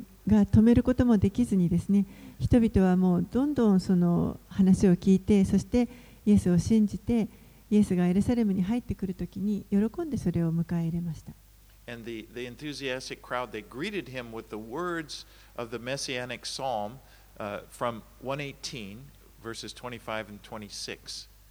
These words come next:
Speaker 1: そしてこの熱心な群衆たちがですね、イエスを迎えるときに、メシア、あの、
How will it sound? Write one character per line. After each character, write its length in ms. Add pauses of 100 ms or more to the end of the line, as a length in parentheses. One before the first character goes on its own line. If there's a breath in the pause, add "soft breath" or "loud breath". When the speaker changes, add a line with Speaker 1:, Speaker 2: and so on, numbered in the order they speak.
(840 soft breath)
Speaker 1:
そ 120
し 60
て 340
こ 140
の 560 (140)
熱 280
心 180
な 120
群 200
衆 180
た 140
ち 120
が 120
で 100
す 100
ね、 200 (800 loud breath)
イ 80
エ 80
ス 120
を 40
迎 260
え 80
る 80
と 120
き 120
に、 280 (360 loud breath)
メ 120
シ 200
ア、 160 (800)
あ 60
の、 760